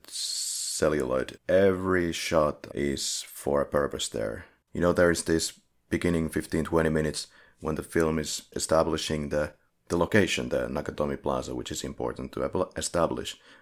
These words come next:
We kind of know all the different floors a little bit before we start the whole bang bang. I felt that it was incredibly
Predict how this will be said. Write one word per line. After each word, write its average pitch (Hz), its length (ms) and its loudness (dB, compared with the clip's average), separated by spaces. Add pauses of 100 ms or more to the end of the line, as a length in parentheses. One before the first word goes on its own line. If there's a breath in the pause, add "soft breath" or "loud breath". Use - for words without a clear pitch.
We 78 340 2 (100)
kind 110 160 4
of 104 100 -2
know 95 360 6 (340)
all 82 160 2
the 82 160 -2 (140)
different 80 280 -2
floors 85 360 4
a 80 40 -2
little 82 160 2
bit 82 260 4 (340 soft breath)
before 76 340 -2
we 73 180 -2
start 73 280 -4
the 78 80 -8
whole 69 180 -2
bang 71 220 -4
bang. 62 240 -8 (1120 soft breath)
I 92 140 4
felt 101 320 4
that 85 80 4
it 85 120 0
was 85 300 0
incredibly 95 1200 2